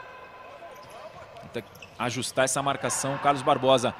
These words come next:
Passe é bom pro Felipe na paralela, deu uma empurrada, fechou o ângulo, Pedro Bianchini.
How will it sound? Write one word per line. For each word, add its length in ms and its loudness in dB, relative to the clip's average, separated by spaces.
Passe 400 10
é 80 12
bom 220 8
pro 160 8
Felipe 720 6
na 120 10
paralela, 800 10
deu 120 8
uma 100 6
empurrada, 720 12
fechou 400 12
o 60 12
ângulo, 240 12
Pedro 260 10
Bianchini. 1200 6